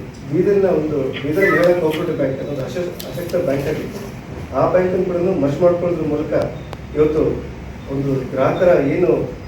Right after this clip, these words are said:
ನಂಬಿಕೆ ಇದೆ ಅದನ್ನ ಉಳಿಸ್ಕೊಳ್ಳುವಲ್ಲಿ ವಿಶ್ವ ವಿಕಾಸ್ ಬ್ಯಾಂಕ್ ಮಹತ್ವದ ಪಾತ್ರವನ್ನು ವಹಿಸಿದೆ. So ನಾಳೆ, ಆ, ಬ್ಯಾಂಕ್ ತನ್ನ ಹದಿನೈದನೇ ಶಾಖೆ ದಾವಣಗೆರೆ ಬ್ರಾಂಚಲ್ಲಿ ಓಪನ್ ಆಗ್ತಿದೆ.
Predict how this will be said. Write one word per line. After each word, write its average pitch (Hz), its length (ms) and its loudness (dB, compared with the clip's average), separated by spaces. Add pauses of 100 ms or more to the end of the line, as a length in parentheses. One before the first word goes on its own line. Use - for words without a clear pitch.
(140)
ನಂಬಿಕೆ 175 360 0
ಇದೆ 175 100 4
ಅದನ್ನ 160 260 2
ಉಳಿಸ್ಕೊಳ್ಳುವಲ್ಲಿ 151 920 -2 (460)
ವಿಶ್ವ 143 200 -4
ವಿಕಾಸ್ 165 420 0
ಬ್ಯಾಂಕ್ 160 260 0 (320)
ಮಹತ್ವದ 143 380 0
ಪಾತ್ರವನ್ನು 131 380 0
ವಹಿಸಿದೆ. 117 420 -6 (1000)
So 156 320 2
ನಾಳೆ, 139 320 2 (580)
ಆ, 131 320 0
ಬ್ಯಾಂಕ್ 147 800 2 (880)
ತನ್ನ 139 180 0
ಹದಿನೈದನೇ 143 580 2
ಶಾಖೆ 147 300 0
ದಾವಣಗೆರೆ 156 680 0
ಬ್ರಾಂಚಲ್ಲಿ 135 380 0
ಓಪನ್ 127 240 -2
ಆಗ್ತಿದೆ. 120 540 -6